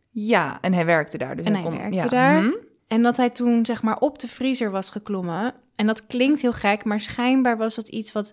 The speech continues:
Speaker 2: werknemers wel vaker deden buiten werkuren om, omdat het daar lekker koel was en dan gingen ze daar een biertje op zitten drinken of zo.
Speaker 1: Oké.
Speaker 2: Dus
Speaker 1: Oh, misschien echt zo'n heel grote vriezer met zo'n deur, weet je
Speaker 2: Ja,
Speaker 1: wel? Ja,
Speaker 2: precies daar.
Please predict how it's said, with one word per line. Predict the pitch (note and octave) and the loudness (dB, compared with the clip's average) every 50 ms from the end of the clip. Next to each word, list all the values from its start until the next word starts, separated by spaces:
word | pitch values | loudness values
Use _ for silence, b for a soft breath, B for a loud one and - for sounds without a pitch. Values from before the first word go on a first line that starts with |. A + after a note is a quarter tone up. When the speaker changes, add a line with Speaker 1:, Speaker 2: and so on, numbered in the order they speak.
| _ | _
Speaker 2:
werknemers | - G3 G3+ G#3+ A3 A#3 A#3+ A#3 A#3 A#3 A3 A3 A3 A3 A3 G#3+ | -6 0 2 4 4 4 4 4 2 2 2 2 2 0 0 -2
wel | G#3+ G#3+ G#3 | -2 -4 -4
vaker | G#3 - A3 G#3+ A3 A3 - A#3 | -2 0 2 2 2 2 0 -2
deden | G#3 G#3+ G3+ G3 G3 F#3+ F#3+ F#3+ F#3+ - | -2 0 0 0 0 -2 -2 -4 -4 -2
buiten | - F#3 F#3+ F#3+ F#3+ - G3+ F#3+ | -2 0 0 0 -2 -4 -6 -4
werkuren | F3+ F3+ F3+ F3+ F#3 F3+ - - G#3 G#3 G#3 G#3 G3 - | -2 0 0 0 -2 -4 -6 -6 -4 -2 -2 -2 -2 -4
om, | - - G#3 G#3+ A3 G#3 | -4 -2 -2 -2 -2 -2
omdat | G#3+ G#3 G3 G3+ G#3 | -2 -2 -4 -4 -6
het | - G#3 | -8 -4
daar | - G#3 G3+ | -4 -2 -2
lekker | G3+ G3 - G3 | -2 -4 -4 -8
koel | G3 - - A3 A3 G#3 | -10 -4 -2 0 0 2
was | G3 G3 F#3+ F#3 - | 0 0 -2 -2 -2
en | G3 | -4
dan | F#3+ | -4
gingen | F3+ - G3 F#3+ | -4 -4 -4 -4
ze | F#3 G3+ | -2 -2
daar | G3 F#3 | -2 -2
een | F#3 F#3 | -2 -2
biertje | F3 G3 F#3+ G#3 A3+ A3 - C#4 | -2 0 -2 -2 -2 -4 -8 -12
op | - | -12
zitten | - - B3+ - B3 | -10 -12 -10 -12 -12
drinken | - A#3+ - B3+ B3 B3+ B3+ - | -12 -6 -4 -2 -2 -2 -4 -6
of | C4 - | -10 -8
zo. | - C#4 C4 C4+ C#4+ E4 F#4+ F#4 _ b b b b b b | -6 -6 -4 -2 -2 -4 -4 -6 _ b b b b b b
Speaker 1:
Oké. | - G#3 - - F#3 - F#3+ G3+ A3 | -10 -10 -8 -6 -6 -6 -4 -4 -4
Speaker 2:
Dus | A#3+ A#3 A3+ | 0 2 4
Speaker 1:
Oh, | A3 | 4
misschien | A3+ B3 - - B3 A3 | 4 2 2 2 2 2
echt | - - A3+ - - - | 2 0 -2 -2 -2 0
zo'n | A#3 A3 A3 | 2 4 4
heel | G#3+ A3 A3+ A3+ A3 G#3+ | 6 6 8 8 6 6
grote | G#3+ - G#3+ G3 G3 F#3+ G3 | 4 2 0 0 2 0 -2
vriezer | F#3+ - G3 G3+ G3+ G3+ F#3 F3+ F3+ E3 - | -6 -4 -4 -4 -2 -2 -2 -2 -2 -4 -6
met | - - G3 - | -4 -6 -6 -4
zo'n | - G3 F#3 F3+ | -4 -2 0 0
deur, | E3 F3 F3 E3+ D#3+ D3+ C#3+ C#3 | 2 2 4 4 4 2 0 -2
weet | C#3+ D3 G3 A#3+ | -2 0 4 6
je | B3 | 6
Speaker 2:
Ja, | C4+ C4 B3 A#3 | 6 6 4 4
Speaker 1:
wel? | B3+ B3 | 4 2
Ja, | G#3+ G3 F3 E3+ | 2 2 2 0
Speaker 2:
precies | D#3+ G3+ A#3+ - - D4+ C#4+ - | 0 -2 -2 2 2 2 2 2
daar. | - G3 - F2 | -2 -4 -4 -6